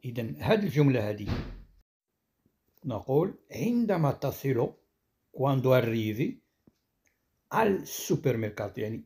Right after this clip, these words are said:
إلى السوبر ماركت، قم بشراء ال-، الجبن، يعني اشتري فرماج. Compra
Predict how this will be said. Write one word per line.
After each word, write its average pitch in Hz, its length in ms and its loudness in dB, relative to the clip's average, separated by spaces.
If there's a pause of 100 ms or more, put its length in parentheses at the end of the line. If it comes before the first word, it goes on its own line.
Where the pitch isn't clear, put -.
إلى 143 460 0
السوبر - 520 -8
ماركت، 110 480 -8 (720)
قم 139 300 2
بشراء 113 580 -4 (300)
ال-، 117 300 -10 (440)
الجبن، 107 420 0
يعني 104 200 -6
اشتري 160 580 -4 (140)
فرماج. 101 560 -10 (440)
Compra 117 760 -4